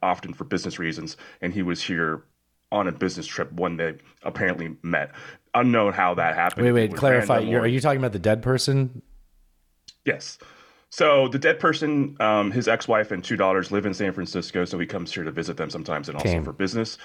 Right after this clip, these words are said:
Speaker 2: Mm-hmm.
Speaker 1: Uh, came, yeah. Um,
Speaker 2: Do not come.
Speaker 1: unknown is what, what kind of beef there might have been between these two guys, if, if any. So
Speaker 2: Okay.
Speaker 1: we don't know any of that
Speaker 2: Okay,
Speaker 1: right
Speaker 2: well,
Speaker 1: now.
Speaker 2: there'll be
Speaker 1: But
Speaker 2: more on
Speaker 1: I just
Speaker 2: that,
Speaker 1: thought it was
Speaker 2: yeah.
Speaker 1: an interesting update to that
Speaker 2: Yeah,
Speaker 1: story.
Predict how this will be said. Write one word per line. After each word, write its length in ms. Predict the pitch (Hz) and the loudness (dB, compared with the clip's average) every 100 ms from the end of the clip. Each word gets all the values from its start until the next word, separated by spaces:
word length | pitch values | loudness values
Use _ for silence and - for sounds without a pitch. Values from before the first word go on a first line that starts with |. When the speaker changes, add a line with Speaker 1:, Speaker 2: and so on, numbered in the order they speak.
| - | -8
Speaker 2:
Mm-hmm. 200 | 76 82 - _ _ _ _ | -6 -6 -8 _ _ _ _
Speaker 1:
Uh, 220 | 110 107 95 - _ _ _ _ - | 2 2 0 -10 _ _ _ _ -10
came, 260 | 98 78 - | -8 -8 -2
yeah. 240 | 85 73 - - _ | 0 -2 -8 -20 _
Um, 320 | 117 123 120 110 - | 2 4 2 -2 -6
Speaker 2:
Do 80 | 82 | -8
not 140 | 73 | 0
come. 160 | 135 160 | 2 4
Speaker 1:
unknown 420 | 156 147 143 135 | 4 4 4 4
is 220 | 123 - - - | 0 -4 -18 -14
what, 420 | 113 117 117 - | -6 2 2 2
what 220 | 113 117 | -2 -4
kind 200 | - 123 | 0 0
of 100 | 104 | 0
beef 180 | 110 110 | 0 0
there 100 | 110 | 0
might 140 | 95 90 | 0 0
have 80 | |
been 120 | 90 90 | 0 -4
between 240 | - 92 | -4 -4
these 120 | 92 | -4
two 60 | 92 | -4
guys, 220 | 95 92 | -4 -2
if, 200 | 107 104 - | -4 -4 -4
if 420 | 101 92 104 - | -4 -4 -8 -4
any. 260 | 90 76 - _ | -6 -6 -14 _
So 160 | 82 - | -6 -4
Speaker 2:
Okay. 100 | 71 | -4
Speaker 1:
we 40 | |
don't 100 | 95 80 | -6 -6
know 80 | |
any 100 | 76 | -10
of 60 | 78 | -4
that 80 | 92 | -2
Speaker 2:
Okay, 120 | 92 | 0
Speaker 1:
right 60 | 78 | 0
Speaker 2:
well, 80 | 98 | 2
Speaker 1:
now. 40 | |
Speaker 2:
there'll 160 | 110 104 | 2 2
be 60 | 107 | 2
Speaker 1:
But 80 | |
Speaker 2:
more 220 | 101 95 90 | 2 2 4
on 80 | |
Speaker 1:
I 20 | 131 | 2
just 100 | 143 | 2
Speaker 2:
that, 60 | |
Speaker 1:
thought 80 | 156 | 2
it 20 | |
was 140 | 151 131 | 2 2
Speaker 2:
yeah. 60 | |
Speaker 1:
an 40 | 120 | -2
interesting 460 | 120 117 - 117 | -4 -4 -2 0
update 420 | 98 95 - 90 - | 2 0 -2 -4 -4
to 80 | 85 | -2
that 220 | 82 80 | 0 2
Speaker 2:
Yeah, 220 | 117 151 | 4 2
Speaker 1:
story. 200 | 90 71 | 0 -6